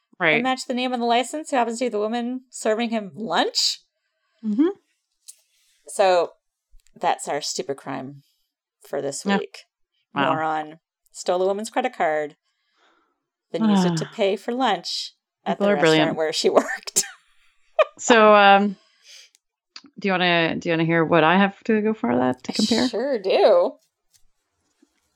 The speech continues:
Speaker 1: So, have you ever been on a plane?
Speaker 2: Yeah, lots of times.
Speaker 1: Have you ever tried to enter or leave an aircraft during flight?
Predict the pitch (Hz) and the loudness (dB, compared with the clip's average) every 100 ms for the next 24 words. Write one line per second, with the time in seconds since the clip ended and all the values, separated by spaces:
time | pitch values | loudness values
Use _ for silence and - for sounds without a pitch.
0 | - - 285 254 254 240 240 - - - | -2 6 8 8 10 8 8 4 -10 -20
1 | - _ _ _ _ _ _ _ _ 277 | -20 _ _ _ _ _ _ _ _ 4
2 | 311 370 247 165 - 185 180 175 151 - | 6 6 6 4 0 2 4 2 0 -2
3 | 160 165 156 165 _ _ _ _ _ 240 | 0 2 0 -6 _ _ _ _ _ 0
4 | 480 - _ _ - 190 415 - - - | 0 0 _ _ -4 -2 -2 -10 -14 -18
5 | - _ _ _ _ 240 226 196 196 208 | -20 _ _ _ _ 0 4 4 4 4
6 | 185 175 175 160 156 156 - _ _ - | 4 2 0 2 0 -4 -14 _ _ 0
7 | 196 190 185 165 160 165 165 170 165 170 | 2 2 2 2 2 0 0 -2 -2 2
8 | 160 170 185 180 - 170 156 160 170 190 | 4 4 2 2 2 2 2 2 2 2
9 | - | -2